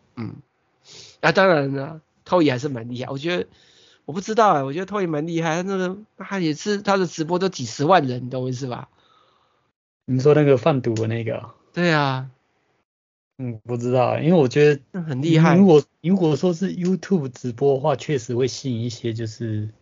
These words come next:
Speaker 2: 可是这也很难讲，好像年轻人也是会用 Twitch 啊。
Speaker 1: 没有，
Speaker 2: 应该说像我，像我这种年纪大的，可能就会完全不知道 Twitch 怎么用，然后就是可能就是
Speaker 1: 有啦，有啦，
Speaker 2: 用比较习惯就 YouTube 这样子。
Speaker 1: 可是，可是很多 Twitch 直播主是两边一起来。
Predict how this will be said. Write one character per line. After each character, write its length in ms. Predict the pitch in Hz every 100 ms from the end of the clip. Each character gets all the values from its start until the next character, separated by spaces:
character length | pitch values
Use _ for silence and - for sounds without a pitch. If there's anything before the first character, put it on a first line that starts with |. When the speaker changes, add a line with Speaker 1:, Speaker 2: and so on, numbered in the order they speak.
| _ _ _ _ - - _ _ _ _ - - _ -
Speaker 2:
可 100 | 170
是 60 |
这 120 | 202
也 200 | 220 147
很 100 | 131
难 180 | 110 110
讲， 220 | 127 120
好 120 | 110 135
像 100 | 185
年 160 | 170
轻 180 | 165 196
人 180 | 160 127
也 80 | 110
是 180 | -
会 140 | 139 147
用 140 | 135
Twitch 480 | 127 - 117 110 -
啊。 240 | - - _ _ _ _ _
Speaker 1:
没 120 | -
有， 60 | 214
Speaker 2:
应 60 |
该 60 | -
说 140 | 220
像 220 | 208 233 165
我， 140 | 160
像 180 | 165 196
我 60 |
这 60 | 175
种 160 | 175 139
年 140 | 143
纪 160 | 147 151
大 260 | 156 151
的， 60 | 123
可 100 | 123
能 100 | 117
就 120 | 139
会 200 | 143 131 _
完 140 | 131
全 120 | 135 123
不 60 |
知 40 | 139
道 100 | 135
Twitch 340 | - 127 107
怎 140 | - 101
么 120 | 107
用， 280 | 120 110 110
然 100 | 117
后 60 |
就 180 | 123 139
是 60 | 131
可 160 | 127 110
能 100 | 110
就 100 | 123
是 100 | 123 - -
Speaker 1:
有 200 | 147 143
啦， 160 | 143
有 80 | 135
啦， 60 | 135
Speaker 2:
用 0 |
比 60 |
较 100 | 131 147
习 200 | 160 120
惯 220 | 143 127
就 100 | 131
YouTube 500 | 131 127 127 131 113 -
这 100 | -
样 140 | 117 113
子。 120 | _
Speaker 1:
可 60 |
是， 20 | 160 _ _
可 60 | -
是 80 | 175
很 100 | 196
多 140 | 170
Twitch 320 | 175 196 147 143
直 140 | 135
播 180 | 131 147
主 120 | 120
是 100 | 107
两 160 | 127 98
边 120 | 113
一 40 |
起 120 | 110 113
来。 200 | 85